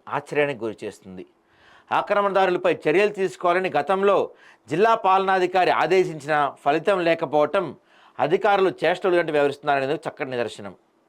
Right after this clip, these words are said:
పల్లె చెరువు, గౌస్ నగర్ చెరువు, మన్మానికుంట చెరువు, సర్వే నెంబర్ వన్ నాట్ త్రీ, ఎనిమిది ఎకరాల ఆరు గుంటల ప్రభుత్వ భూమి ఉంది. ఇక్కడ గజం నలభై నుంచి అరవై వేల వరకు ధర పలుకుతుంది. స్థానికంగా ఉండే ఒక నాయకుడు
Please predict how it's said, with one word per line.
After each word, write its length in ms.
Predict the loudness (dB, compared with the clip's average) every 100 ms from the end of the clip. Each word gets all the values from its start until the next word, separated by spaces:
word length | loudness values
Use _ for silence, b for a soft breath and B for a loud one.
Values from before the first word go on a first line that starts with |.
| _ -2
పల్లె 200 | 0 0 0
చెరువు, 380 | 0 0 -2 -4 B B -2
గౌస్ 200 | 0 0 0
నగర్ 240 | 2 2 2
చెరువు, 280 | 0 2 -2 -6 b b b -4
మన్మానికుంట 640 | -2 0 0 0 0 -2
చెరువు, 540 | -2 0 2 0 -4 -8 b b -2
సర్వే 200 | 2 2
నెంబర్ 220 | 2 2
వన్ 200 | 2 0
నాట్ 240 | 0 -2 2
త్రీ, 340 | 4 4 0 _ b _
ఎనిమిది 220 | 0 0
ఎకరాల 220 | 2 2 4
ఆరు 220 | 4 2
గుంటల 220 | 0 -2
ప్రభుత్వ 400 | 0 2 4 2
భూమి 180 | 2 0
ఉంది. 340 | -2 -6 -10 -8
ఇక్కడ 200 | -4 -2 0
గజం 280 | 0 0 0
నలభై 280 | 2 2 2
నుంచి 220 | 2 0
అరవై 180 | 4 4
వేల 180 | 4
వరకు 260 | 4 2 0
ధర 180 | 0 0
పలుకుతుంది. 560 | 0 0 -2 -8 -10 -14 _ b b b -12
స్థానికంగా 580 | -2 0 2 0 2 2
ఉండే 160 | 2
ఒక 140 | 2 2
నాయకుడు 680 | 0 0 2 4 4 2